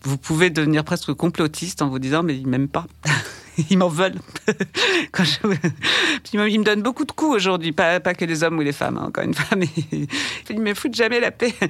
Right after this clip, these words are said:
<laughs> que ce soit dans votre gouvernance, dans vos collaborateurs, dans vo-, voilà. Donc, j'en viens à mon conseil, c'est de ne jamais s'enfermer et de toujours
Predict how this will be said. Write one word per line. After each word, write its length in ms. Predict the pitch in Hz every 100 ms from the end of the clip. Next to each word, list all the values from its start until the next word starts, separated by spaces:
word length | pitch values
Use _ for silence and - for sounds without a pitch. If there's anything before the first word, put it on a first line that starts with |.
| 277
<laughs> 260 | 302 254 -
que 100 | 180
ce 160 | -
soit 420 | 151 175 180 180 151
dans 120 | 151
votre 200 | 151 147
gouvernance, 720 | 147 135 131 147 170 175 170
dans 140 | 147
vos 200 | 139 139
collaborateurs, 920 | 131 139 135 131 127 127 156 160 180
dans 100 | 165 156
vo-, 80 | -
voilà. 220 | 120 -
Donc, 160 | 160 -
j'en 180 | 135 175
viens 200 | 170 175
à 40 | 160
mon 120 | 151
conseil, 400 | 165 170 233 220
c'est 160 | - 180
de 120 | 196
ne 100 | 202
jamais 340 | 175 196 185
s'enfermer 540 | 180 170 156 143 135 143 -
et 120 | 156
de 200 | 156 160 - -
toujours 560 | 202 190 196 196 180